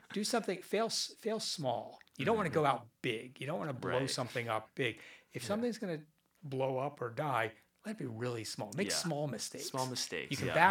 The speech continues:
Speaker 1: backtrack. You can do it differently. You can do it again.
Speaker 2: Right.
Speaker 1: You know, if you s-, if you, if you're take, if you're betting the farm on
Speaker 2: <laughs>
Speaker 1: one product and that product dies
Speaker 2: Yeah.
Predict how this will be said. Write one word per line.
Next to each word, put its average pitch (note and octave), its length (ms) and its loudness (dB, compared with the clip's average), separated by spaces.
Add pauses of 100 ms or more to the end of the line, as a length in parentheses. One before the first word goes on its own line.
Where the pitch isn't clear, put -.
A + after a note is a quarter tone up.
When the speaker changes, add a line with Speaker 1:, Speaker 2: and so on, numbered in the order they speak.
Speaker 1:
backtrack. G3+ 420 2
You C3 80 -10
can A2+ 140 -6
do A2+ 160 -4
it G2 100 -8
differently. F#3 500 -4
You C#3+ 160 -8
can A2 140 -6
do A2 180 -4
it G#2+ 60 -6
again. E3 540 -4 (200)
Speaker 2:
Right. D#3 240 -2
Speaker 1:
You C#3+ 100 0
know, C3 200 4
if B2+ 200 -6
you C3+ 60 -6
s-, - 220 -6
if - 160 -4
you, C3 120 -4 (180)
if - 160 -6
you're C3 80 0
take, F#3 320 -2
if - 100 -8
you're C3 80 0
betting E3+ 380 -2
the B2+ 80 -4
farm A#2+ 760 -2
on A#2 400 0
Speaker 2:
<laughs> A#2 500 -8
Speaker 1:
one C#3+ 380 0
product C3 600 0
and A#2+ 140 -2
that A2 180 -2
product C3 420 -2 (540)
dies D3+ 360 2
Speaker 2:
Yeah. E2 240 0